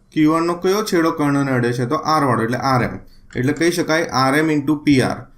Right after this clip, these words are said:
અથવા એમ આર into પી આર. કિંમતો મૂકીએ, બાર ગુણ્યા વીસ, બસો ચાલીસ, નાના નાના ભાગ કરીએ,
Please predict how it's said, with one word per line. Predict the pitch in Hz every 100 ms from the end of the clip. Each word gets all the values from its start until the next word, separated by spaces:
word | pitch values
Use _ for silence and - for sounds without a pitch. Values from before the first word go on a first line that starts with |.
| - -
અથવા | 123 143 156 147 190 - -
એમ | 156 160
આર | 151
into | 139 127 127
પી | - -
આર. | - -
કિંમતો | - 131 139 143 160
મૂકીએ, | 156 151 160 170 175 - _ _ - _ -
બાર | 120 139 143
ગુણ્યા | 151 151 156
વીસ, | 143 175 - - - -
બસો | 120 127 160
ચાલીસ, | 156 147 139 165 151
નાના | 139 139 143
નાના | 143 143
ભાગ | 123 131 135
કરીએ, | 156 151